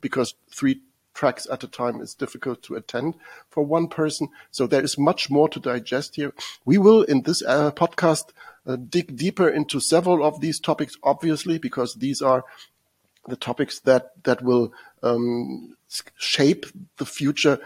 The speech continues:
uh, for the next months and years. And we will catch up on that as well. Um, any final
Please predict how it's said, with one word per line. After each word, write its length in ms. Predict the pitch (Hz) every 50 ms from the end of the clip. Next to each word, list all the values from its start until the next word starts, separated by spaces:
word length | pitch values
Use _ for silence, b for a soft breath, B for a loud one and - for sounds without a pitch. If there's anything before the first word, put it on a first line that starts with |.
| B B B B
uh, 140 | - 127 113
for 200 | - - 127 127
the 100 | - 123
next 320 | 120 123 120 - - -
months 340 | 127 120 123 123 123 - -
and 220 | 139 117 113 113 117
years. 320 | 123 139 175 190 - - B B B B B B -
And 320 | - 123 123 123 127 120 120 -
we 180 | - 110 135 135
will 180 | 127 135 127
catch 300 | 120 - - 113 - -
up 140 | 117 110 -
on 160 | 113 113 110
that 220 | - 123 113 110 -
as 220 | 113 110 - -
well. 280 | 117 113 110 107 104 b b b b b b b b -
Um, 520 | - 104 110 113 110 117 113 113 113 - - -
any 220 | 147 160 180 180 170
final 680 | - - - - - 151 160 190 208 202 202 196